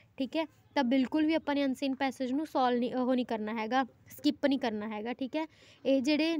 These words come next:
ਆਪਣੇ ਮਾਰਕਸ ਹੁੰਦੇ ਨੇ ਨਾ, ਪੰਦਰਾਂ ਨੰਬਰ ਪੰਜਾਬੀ ਦੇ ਪਲੱਸ ਪੰਦਰਾਂ ਨੰਬਰ ਇੰਗਲਿਸ਼ ਦੇ ਕੰਟੈਂਟ ਵਾਲੇ, ਚਾਰ ਜਿਹੜੇ ਆਪਣੇ ਅਨਸੀਨ ਪੈਸੇਜ ਆਉਂਦੇ ਨੇ, ਦੋ ਪੰਜਾਬੀ ਦੇ ਵਿੱਚ, ਦੋ ਇੰਗਲਿਸ਼ ਦੇ ਵਿੱਚ,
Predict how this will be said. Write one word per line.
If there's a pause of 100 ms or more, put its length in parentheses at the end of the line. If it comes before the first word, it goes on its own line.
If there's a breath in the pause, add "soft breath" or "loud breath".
(140)
ਆਪਣੇ
ਮਾਰਕਸ
ਹੁੰਦੇ
ਨੇ
ਨਾ,
ਪੰਦਰਾਂ
ਨੰਬਰ
ਪੰਜਾਬੀ
ਦੇ (180)
ਪਲੱਸ (100)
ਪੰਦਰਾਂ
ਨੰਬਰ
ਇੰਗਲਿਸ਼
ਦੇ
ਕੰਟੈਂਟ
ਵਾਲੇ, (460 soft breath)
ਚਾਰ
ਜਿਹੜੇ
ਆਪਣੇ
ਅਨਸੀਨ
ਪੈਸੇਜ
ਆਉਂਦੇ
ਨੇ,
ਦੋ
ਪੰਜਾਬੀ
ਦੇ
ਵਿੱਚ,
ਦੋ
ਇੰਗਲਿਸ਼
ਦੇ
ਵਿੱਚ,